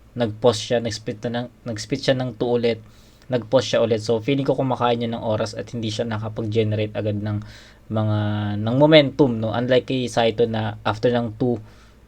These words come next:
another two, another two, and sobrang lakas ng momentum niya. Nakuha niya yung crowd doon. Ah, malakas, malakas pa rin naman yung mga punchline ni Silencer, pero parang habang patapos yung round niya, humihina nang humihina, no?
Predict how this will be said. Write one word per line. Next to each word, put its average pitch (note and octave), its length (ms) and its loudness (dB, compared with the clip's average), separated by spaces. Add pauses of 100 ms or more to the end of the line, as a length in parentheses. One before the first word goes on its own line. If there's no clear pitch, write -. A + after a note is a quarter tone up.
another A2+ 400 4
two, A#2 160 0
another A2 400 0
two, A2 160 -6
and G#2 320 -4
sobrang A#2 400 0
lakas G#2+ 240 -2
ng A#2 160 -4
momentum G#2+ 400 -2
niya. G#2 240 -4 (160)
Nakuha A2+ 320 4
niya A2+ 160 -2
yung G#2+ 80 -8
crowd G#2+ 320 0
doon. G2+ 240 -4 (480)
Ah, A#2 240 8
malakas, C3 400 2 (160)
malakas C3+ 320 0
pa C#3+ 160 2
rin C#3 80 0
naman C#3 320 0
yung B2 400 -4 (560)
mga A#2+ 240 0
punchline A#2+ 480 4
ni A#2+ 80 -4
Silencer, A2 640 0
pero A2 320 0 (400)
parang A2 560 0 (880)
habang A#2+ 440 4 (2250)
patapos B2+ 480 0
yung B2+ 240 2
round A#2+ 320 6
niya, A#2+ 160 2
humihina A2+ 560 0
nang G#2+ 160 -2
humihina, G#2 480 -2
no? G#2 240 -8